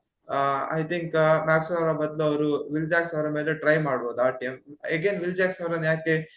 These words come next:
ಆ, ಡೈರೆಕ್ಟ್ ಆಗಿ ರಿಟರ್ನ್ ಮಾಡ್ಲಿಲ್ಲ ಅಂದ್ರೆ, in case ಅವರನ್ನ ರಿಟರ್ನ್ ಮಾಡ್ಬೇಕಾದ್ರೆ ಒಂದು ಇಲೆವೆನ್ ಸಿ ಆರ್ ಅಥವಾ,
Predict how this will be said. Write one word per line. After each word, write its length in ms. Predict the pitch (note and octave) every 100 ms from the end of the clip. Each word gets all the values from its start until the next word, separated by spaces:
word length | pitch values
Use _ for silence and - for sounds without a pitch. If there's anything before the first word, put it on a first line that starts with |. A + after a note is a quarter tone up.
| - _ C#3
ಆ, 80 | C#3+
ಡೈರೆಕ್ಟ್ 360 | D3 D#3+ E3+
ಆಗಿ 140 | D3+ D3
ರಿಟರ್ನ್ 320 | D3 D#3 D3+
ಮಾಡ್ಲಿಲ್ಲ 340 | D3 D3 C#3+
ಅಂದ್ರೆ, 200 | C3 C#3
in 60 | C#3+
case 320 | D3 E3 D#3+
ಅವರನ್ನ 240 | D3 D#3 D3+
ರಿಟರ್ನ್ 340 | D3+ E3 D#3
ಮಾಡ್ಬೇಕಾದ್ರೆ 580 | D3+ D#3 D3+ B2+ B2 C#3
ಒಂದು 280 | C#3 D3 D3
ಇಲೆವೆನ್ 340 | C#3+ D3+ E3+
ಸಿ 160 | E3 D#3
ಆರ್ 160 | D3+
ಅಥವಾ, 240 | D3 D#3+